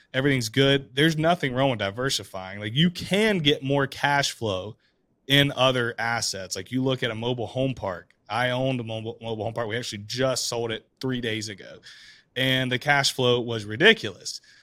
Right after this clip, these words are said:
But I had these mobile homes that I own that are going down in value. Mobile homes don't go up in value. So I bought a depreciating asset. Now I also own the land. So the land in theory over time would have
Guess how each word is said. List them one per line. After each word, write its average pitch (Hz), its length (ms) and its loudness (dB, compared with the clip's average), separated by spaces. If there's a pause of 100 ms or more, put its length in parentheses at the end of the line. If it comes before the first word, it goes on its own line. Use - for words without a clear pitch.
(140)
But 156 640 8 (560)
I 147 160 2
had 170 220 6
these 160 160 4
mobile 156 300 6
homes 214 260 6
that 151 140 6
I 139 140 6
own 147 460 2
that 139 200 4
are 143 80 4
going 151 320 4
down 147 260 4
in 143 80 0
value. 147 260 6
Mobile 139 200 2
homes 156 180 2
don't 143 140 -4
go 127 160 4
up 160 120 8
in 120 120 -6
value. 95 240 0
So - 180 0
I 139 140 6
bought 147 240 4
a 123 40 2
depreciating 131 800 0
asset. 113 300 -2
Now 107 80 -6
I 110 60 -2
also 131 280 -2
own 117 100 -6
the 104 80 -4
land. 139 500 4 (260)
So - 160 -2
the 123 80 2
land 185 280 2
in 143 100 -2
theory 123 280 0
over 110 160 -4
time 113 440 -6
would 110 120 -6
have 107 120 -8